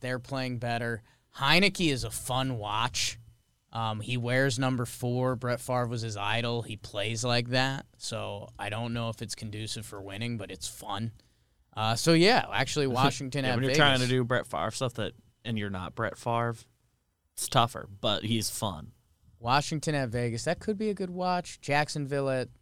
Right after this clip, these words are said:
Speaker 1: the Rams, no. Uh, Baltimore at Pittsburgh, yes and no. This is gonna be Pittsburgh's. Pittsburgh's five, five, and one. Big Ben looked as bad as he could last week.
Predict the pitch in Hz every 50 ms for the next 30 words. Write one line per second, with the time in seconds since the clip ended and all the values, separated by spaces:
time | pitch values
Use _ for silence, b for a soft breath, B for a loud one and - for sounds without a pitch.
0 | _ - 120 113 117 123 131 139 139 139 139 139 135 131 120 117 104 98 104 110
1 | 117 123 123 127 127 123 123 123 120 113 - _ _ _ _ _ _ _ _ _
2 | _ _ _ - 110 107 110 110 110 104 101 - - 120 123 143 156 151 - 160
3 | 156 147 147 139 127 123 - - 147 139 135 - - - - 139 139 135 117 107
4 | 110 107 107 117 123 131 127 - - - - - 110 117 127 131 135 135 131 127
5 | 127 127 127 127 131 131 131 131 135 120 123 - - 127 127 - - 127 117 120
6 | 135 127 123 117 127 120 - - - 127 123 - - - - 127 120 120 117 117
7 | 113 107 - - - - - _ _ _ _ _ _ _ _ _ _ _ _ _
8 | _ _ _ _ _ _ _ _ _ _ - 156 156 - - 170 160 127 - -
9 | - 139 143 151 147 - - 151 147 147 131 143 135 131 127 127 127 127 127 123
10 | 120 113 110 - - _ _ _ _ _ _ _ - 135 135 139 131 117 139 139
11 | 135 135 131 131 123 - 127 117 107 - - 117 117 117 120 123 117 113 117 -
12 | - - 123 120 107 117 117 113 113 110 - - - 113 113 113 113 107 107 -
13 | -